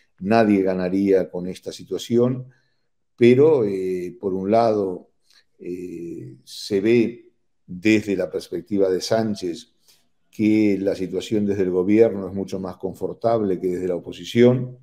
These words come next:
y desde la oposición se vería como un mal menor estar en frente al gobierno, pero con la posibilidad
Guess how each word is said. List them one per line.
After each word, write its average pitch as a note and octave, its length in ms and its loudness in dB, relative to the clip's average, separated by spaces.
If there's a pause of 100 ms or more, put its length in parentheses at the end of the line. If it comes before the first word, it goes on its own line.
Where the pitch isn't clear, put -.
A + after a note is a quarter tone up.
y C3 360 4
desde G2+ 400 0
la G2 120 2
oposición G2 880 0
se - 140 -6
vería F#2+ 460 0
como F#2 180 -8
un F#2 140 -10
mal G2 240 -6
menor G2+ 560 -2
estar G#2 520 0
en F#2 300 -6
frente G#2+ 500 0
al G2+ 120 0
gobierno, A#2 680 2
pero A#2+ 360 4
con A#2 560 -2
la F#2 160 -8
posibilidad G2 760 0